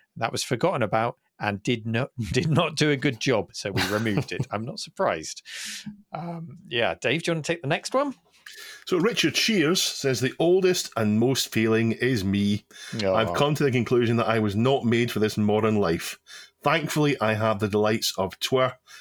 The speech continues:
Speaker 2: to make it all worth it. And now I'll go and have breakfast. I'll use my thirty-five-year-old toaster that's still going strong, working well. Thankfully, this one doesn't talk, unlike myself, so I'll shut up now."
Speaker 1: <laughs>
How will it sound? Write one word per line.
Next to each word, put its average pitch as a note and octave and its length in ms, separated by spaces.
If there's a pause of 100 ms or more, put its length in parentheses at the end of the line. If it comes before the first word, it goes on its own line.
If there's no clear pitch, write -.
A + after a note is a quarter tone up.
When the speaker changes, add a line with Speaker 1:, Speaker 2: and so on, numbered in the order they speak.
(240)
Speaker 2:
to F#2+ 100
make A2+ 220
it A#2 80
all G#2+ 200
worth F#2+ 240
it. F#2 120 (680)
And A2 200
now B2 140
I'll B2 100
go A2 160
and G2+ 80
have G2 200
breakfast. G2 460
I'll F2+ 80
use G2 220
my G2 140
thirty-five-year-old G#2+ 1080
toaster D3 420 (320)
that's - 140
still F3 280
going A#2 240
strong, G#2+ 380
working A2+ 340
well. G#2+ 360 (320)
Thankfully, C#3 400
this A#2+ 220
one A2 180
doesn't A#2+ 340
talk, B2+ 380 (380)
unlike D#3 280
myself, G#2 500
so G2 180
I'll G2 140
shut - 280
up - 180
now." D#2+ 200 (460)
Speaker 1:
<laughs> D#3 100